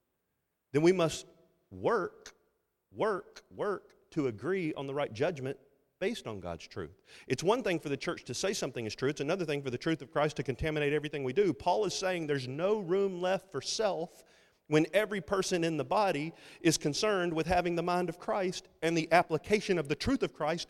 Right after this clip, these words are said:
in all of our lives. You see, nobody's exempt. We all have to constantly be confronted with the truth if, in the name of the Lord Jesus Christ, we are being made complete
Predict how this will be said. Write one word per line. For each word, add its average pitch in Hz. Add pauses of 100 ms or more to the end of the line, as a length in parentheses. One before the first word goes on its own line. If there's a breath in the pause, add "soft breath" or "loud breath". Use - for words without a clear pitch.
in 190
all 220
of 185
our 175
lives. 208 (280 soft breath)
You 160
see, 214
nobody's 214
exempt. 196
We 151
all 214
have 190
to 196
constantly 180 (240 loud breath)
be 170
confronted 160
with 139
the 113
truth 170 (100)
if, 185 (680 soft breath)
in 156
the 143
name 143
of 120
the 131
Lord 135
Jesus 120
Christ, 156
we 151 (120)
are 127
being 127
made 127
complete 139